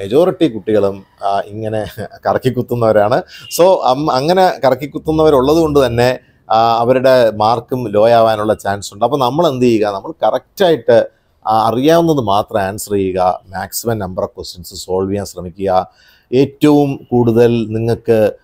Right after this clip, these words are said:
ആ, കോൺഫിഡൻസ് ഉള്ള ടോപ്പിക്ക് നന്നായിട്ട്, ആ, ആദ്യം എഴുതി നിങ്ങൾ നല്ല ഫോമിലാവുക. അപ്പം നിങ്ങൾക്ക് ആൻസറുകളെല്ലാം കിട്ടും. ഇങ്ങനെ കുറേ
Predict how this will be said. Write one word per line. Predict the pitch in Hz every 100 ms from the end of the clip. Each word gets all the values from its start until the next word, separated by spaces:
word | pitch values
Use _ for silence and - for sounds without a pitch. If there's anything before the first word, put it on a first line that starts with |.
| _ -
ആ, | 98 98 98
കോൺഫിഡൻസ് | 92 113 135 151 147 143 123 113
ഉള്ള | 104 101 90
ടോപ്പിക്ക് | 107 110 110 113 110 101 90 _ -
നന്നായിട്ട്, | 98 107 113 95 98 113 104 -
ആ, | 104 101 95 92 -
ആദ്യം | 98 113 120 123
എഴുതി | 104 110 107 113 - _ 107
നിങ്ങൾ | 110 110
നല്ല | 98 101 107 -
ഫോമിലാവുക. | 113 135 143 107 98 92 87 - _ -
അപ്പം | 113 127
നിങ്ങൾക്ക് | 120 120 113
ആൻസറുകളെല്ലാം | 107 107 120 107 101 104 101
കിട്ടും. | 98 - 101 - _ _
ഇങ്ങനെ | 147 165
കുറേ | 151 156